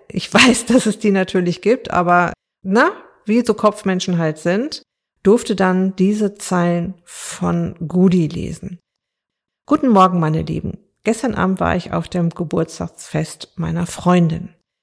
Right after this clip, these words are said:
Ich konnte mich dort an gesunden Dingen satt essen und beim Kuchenmoment habe ich überhaupt nicht das Bedürfnis gehabt, ein Stück davon zu essen und habe mich auch nicht ausgeschlossen gefühlt.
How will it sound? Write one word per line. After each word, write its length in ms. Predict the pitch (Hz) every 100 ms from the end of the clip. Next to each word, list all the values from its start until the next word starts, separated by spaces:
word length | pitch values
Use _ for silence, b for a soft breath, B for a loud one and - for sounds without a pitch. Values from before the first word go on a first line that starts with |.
| _
Ich 140 | 185 -
konnte 260 | 240 240
mich 180 | 202 196
dort 380 | 185 175 175 -
an 260 | 170 170 165
gesunden 520 | 160 202 269 247 214
Dingen 260 | 175 165
satt 260 | 160 240 -
essen 460 | 202 196 - 185 180
und 320 | 190 175 -
beim 320 | 147 143 143
Kuchenmoment 1160 | - 285 339 - 170 160 147 147 170 254 - _ _ _ _
habe 300 | 170 175 180
ich 200 | - -
überhaupt 560 | - 156 - 294 - -
nicht 480 | 247 247 _ -
das 180 | 208 202
Bedürfnis 640 | 190 185 190 196 - 180 -
gehabt, 460 | 170 175 170 - _
ein 180 | 175 170
Stück 340 | - 277 285
davon 340 | 240 - 196 190
zu 140 | -
essen 460 | - 180 - 160 156
und 380 | 165 170 - B B B B
habe 220 | 190 202
mich 180 | 190 -
auch 220 | 165 -
nicht 480 | 190 302 - - - -
ausgeschlossen 760 | 302 294 - 180 - 160 - -
gefühlt. 600 | 151 - 117 113 -